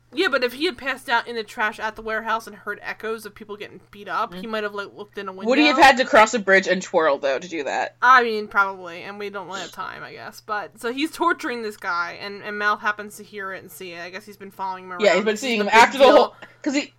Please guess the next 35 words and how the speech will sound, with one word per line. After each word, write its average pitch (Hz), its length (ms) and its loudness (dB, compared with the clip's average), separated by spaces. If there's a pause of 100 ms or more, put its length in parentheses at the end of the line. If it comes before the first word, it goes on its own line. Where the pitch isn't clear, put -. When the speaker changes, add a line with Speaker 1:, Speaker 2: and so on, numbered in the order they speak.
(100)
Speaker 2:
after 262 400 4
he 254 160 -2
woke 294 280 8
up 262 140 8
and 214 180 2
saw, 214 200 6
like, 196 180 6
the, - 160 2
the 196 120 4
Brooke 208 420 0
thing, 160 520 2
and 175 140 2
also 185 400 6 (100)
they 180 80 2
were 185 120 2
talking 185 220 0
about 170 100 0
how 170 60 2
they 170 100 2
were 175 80 0
gonna 170 80 0
threaten 170 640 0
Joe 160 140 0
Manganiello. 147 680 -2 (540)
Yeah. 143 260 -2 (560)
Speaker 1:
Yeah, 185 220 -8
so 233 160 -18
he 247 120 -10
follows 226 460 -2
him 226 100 -8
around, 190 420 -2
and 196 120 -14
then 196 160 -14
this 220 140 -16
is, 233 160 -16